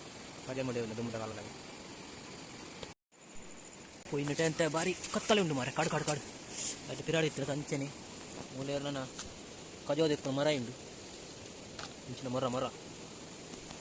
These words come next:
ಕಜ ವಾರ್ತಾ ಅರ್ಥ ಮೂಲೆ ಬಿಡ್ದು ಬರ್ತೀರ. <laughs> ಏನೋ ಬಲ್ಲಡೆ ಹೋಯ್ದಿನ.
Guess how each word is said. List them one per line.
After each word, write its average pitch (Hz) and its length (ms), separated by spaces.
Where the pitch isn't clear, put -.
ಕಜ 139 120
ವಾರ್ತಾ 143 240
ಅರ್ಥ 143 140
ಮೂಲೆ 143 180
ಬಿಡ್ದು 127 180
ಬರ್ತೀರ. 120 220
<laughs> - 720
ಏನೋ 120 180
ಬಲ್ಲಡೆ 123 280
ಹೋಯ್ದಿನ. 123 260